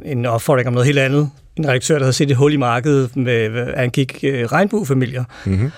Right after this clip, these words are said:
Speaker 1: Og det fik jeg sådan en opfordring om at skrive om, og jeg gik rundt, og jeg havde ikke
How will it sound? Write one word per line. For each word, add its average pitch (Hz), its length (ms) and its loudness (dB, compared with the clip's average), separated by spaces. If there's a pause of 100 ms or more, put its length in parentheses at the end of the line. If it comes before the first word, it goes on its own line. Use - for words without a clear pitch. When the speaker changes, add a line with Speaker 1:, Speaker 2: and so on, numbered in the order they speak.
(140)
Speaker 1:
Og 156 100 2
det 165 100 4
fik 170 100 4
jeg 170 80 4
sådan 156 120 0
en - 40 0
opfordring 139 460 2
om 139 60 0
at 131 80 -2
skrive 160 360 2
om, 135 180 0
og 123 100 -4
jeg 120 80 -4
gik 139 220 -6
rundt, 123 240 -4
og 113 80 -6
jeg 104 240 -8
havde 131 220 0
ikke 131 140 -4